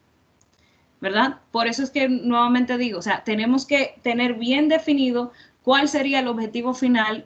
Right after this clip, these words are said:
eh, para este entregable. Si la calidad, eh, entregable es deficiente, el proyecto fue en vano, porque nuevamente volvemos al ejemplo del lapicero. Si al final yo entregué un lapicero rojo, todo el trabajo y el esfuerzo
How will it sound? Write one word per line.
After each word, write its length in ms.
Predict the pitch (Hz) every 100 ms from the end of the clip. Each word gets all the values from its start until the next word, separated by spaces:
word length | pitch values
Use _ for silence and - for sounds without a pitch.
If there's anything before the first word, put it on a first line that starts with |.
| _ 202
eh, 340 | 202 196 185
para 360 | 196 190 190 190
este 200 | 196 220
entregable. 760 | 214 208 185 170 160 139 160 _ _ - - _ -
Si 220 | - 262
la 160 | 262 262
calidad, 540 | 262 254 262 277 - _
eh, 240 | 262 269 269
entregable 680 | 277 269 285 285 240 226 226
es 160 | 254 233
deficiente, 680 | 254 262 269 277 285 320 269
el 120 | 226
proyecto 640 | 233 226 220 233 254 - _ _
fue 160 | - 226
en 100 | 240
vano, 380 | 330 349 175 - _ _ _ _ _
porque 560 | 269 269 262 262 269 -
nuevamente 880 | 214 240 254 254 349 302 208 180 -
volvemos 560 | 185 202 196 202 214
al 100 | 233
ejemplo 360 | 226 233 214 233
del 120 | 240
lapicero. 640 | 233 226 247 330 285 170 - _ _
Si 200 | - 311
al 140 | 320 302
final 540 | 339 392 302 220 208 -
yo 180 | 220 320
entregué 380 | 339 330 294
un 120 | 269 302
lapicero 640 | 311 311 - 311 302 302
rojo, 580 | 302 381 311 254 294 - _ _ -
todo 400 | 311 339 339 330
el 80 | 302
trabajo 380 | 294 285 285
y 80 | 285
el 120 | 277
esfuerzo 560 | 262 - 302 320 320